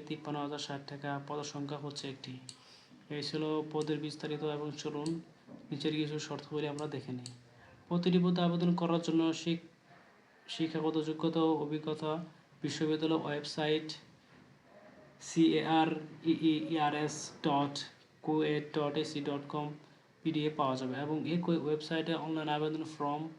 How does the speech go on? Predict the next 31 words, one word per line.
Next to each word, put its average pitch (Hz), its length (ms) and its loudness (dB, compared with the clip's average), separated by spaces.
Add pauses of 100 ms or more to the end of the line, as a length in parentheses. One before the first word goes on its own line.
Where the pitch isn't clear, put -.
পূরণের 160 320 2 (440)
প্রক্রিয়া 160 420 2
অনুসরণ 151 560 -2
ও 160 160 0
ফিস 156 280 -4 (120)
জমা 151 200 -2
প্রদান 151 300 0 (120)
করে 156 180 2
আগামী 151 480 -2 (100)
চব্বিশ 156 460 -2 (120)
এক 151 240 -4
দুই 156 100 -2
হাজার 151 200 -2
পঁচিশ 156 300 -4 (100)
তারিখের 151 380 -2 (100)
থেকে 151 260 -6 (640)
আট 151 180 2 (140)
দুই 156 180 0
দুই 156 180 0
হাজার 147 240 -2
পঁচিশ - 400 -4
তারিখ 151 280 0 (500)
রাত 151 240 2 (420)
বারোটা 147 480 0
পর্যন্ত 147 460 -4 (600)
সময় 151 280 0
অনলাইন 147 380 -2
আবেদন 151 420 -2
দাখিল 147 360 -4 (1160)
করতে 160 280 0
হবে। 127 240 -2